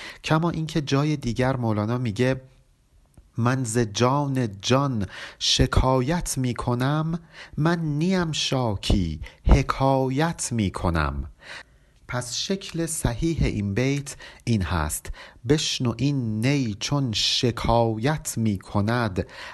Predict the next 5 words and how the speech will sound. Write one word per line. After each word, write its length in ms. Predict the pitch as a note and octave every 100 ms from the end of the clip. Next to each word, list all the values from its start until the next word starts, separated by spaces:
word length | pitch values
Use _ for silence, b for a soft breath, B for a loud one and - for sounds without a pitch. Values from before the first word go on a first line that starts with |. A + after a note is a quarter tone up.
| B
از 340 | A2+ A2 G2 -
جدایی 720 | - B2 B2 A#2+ A2 - A#2
ها 360 | G#2+ - C3 C#3+
حکایت 880 | B2+ C#3+ - B2+ A2+ G2 G2+ - -
می‌کند.» 720 | G2 F2 - D#2+ D2+ C#2 -